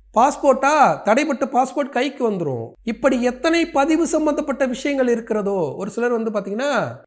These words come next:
பதிவு செய்வார்கள், அந்த பதிவை ஒரு நெ-, ஒரு நிலைமை பதிவு செய்வாங்க, அந்த பத்திரம் கூட வாங்காம இருப்பாங்க.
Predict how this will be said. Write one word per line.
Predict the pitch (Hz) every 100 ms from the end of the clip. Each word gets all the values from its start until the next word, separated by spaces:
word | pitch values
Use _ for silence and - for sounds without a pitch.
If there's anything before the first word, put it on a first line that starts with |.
| _ -
பதிவு | 226 277 311
செய்வார்கள், | - 262 240 226 202 214 302 370 - -
அந்த | 180 208 208
பதிவை | - 214 262 277 294 311 320
ஒரு | 175 175
நெ-, | 208 208 - 180
ஒரு | 185 180
நிலைமை | 214 277 320
பதிவு | 320 247 269
செய்வாங்க, | 269 226 190 165 143 139
அந்த | 170
பத்திரம் | 180 190 247 254
கூட | 240 190
வாங்காம | 208 214 202
இருப்பாங்க. | 165 131 117